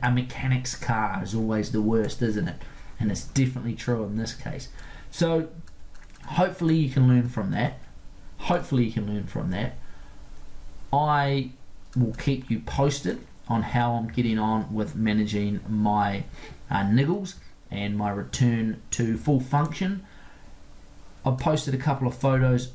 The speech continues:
over on my Instagram account. My Instagram account is Matty E P C, so if you wanna find out a little bit more about the process I'm going through, jump over and check out that, uh, and I'll keep you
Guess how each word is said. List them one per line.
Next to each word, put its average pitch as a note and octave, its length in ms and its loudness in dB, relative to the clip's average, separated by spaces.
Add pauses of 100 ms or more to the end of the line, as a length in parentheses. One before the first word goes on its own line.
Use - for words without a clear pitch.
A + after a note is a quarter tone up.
over A#2+ 240 2
on A2+ 160 2
my G#2+ 100 0
Instagram C3+ 580 4
account. D3+ 360 2 (320)
My A#2+ 100 4
Instagram B2+ 480 2
account B2+ 380 2
is F#2+ 140 -6
Matty B2+ 560 4
E B2 160 4
P B2 180 2
C, C3+ 240 2
so B2+ 180 0 (120)
if A#2+ 140 -2
you C3 80 6
wanna B2+ 180 6 (140)
find B2 200 4
out A2+ 60 0
a A2 40 0
little G#2+ 140 2
bit A2 140 -2
more A#2+ 240 4
about A2+ 380 0
the - 40 -12
process A#2+ 460 -2
I'm D#3 240 6
going D3 240 4
through, D3 320 2
jump C#3 300 2
over B2 360 4
and A2 220 -4
check - 400 -2
out G#2 460 0
that, D3+ 300 2 (880)
uh, G#2+ 220 2
and G#2+ 100 -2
I'll G2+ 100 -4
keep - 360 -4
you A2+ 220 2